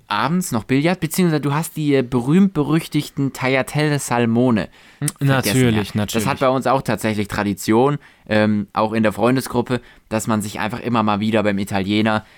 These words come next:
Speaker 1: die Tagliatelle Salmone bestellt, weil die einfach göttlich gut sind. Ach, ja,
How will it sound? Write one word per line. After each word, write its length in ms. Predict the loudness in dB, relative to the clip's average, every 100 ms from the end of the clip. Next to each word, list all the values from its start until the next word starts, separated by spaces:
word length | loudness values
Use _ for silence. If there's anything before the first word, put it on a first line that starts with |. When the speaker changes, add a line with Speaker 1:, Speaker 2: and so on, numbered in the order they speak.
| _
Speaker 1:
die 80 | -8
Tagliatelle 520 | -2 0 0 0 -2
Salmone 440 | 0 0 2 2 0
bestellt, 480 | -2 0 0 0 -8 _ _
weil 140 | -10 -8
die 140 | -8
einfach 400 | -8 -8 -6 -8 -8 -6
göttlich 340 | -6 -6 -12
gut 180 | -10 -10
sind. 300 | -12 -16 -20 _ _ _ -20 -20 -20 -20 _ _ _ _
Ach, 500 | -2 0 0 -4 -12 -16 -6
ja, 360 | -2 -2 -4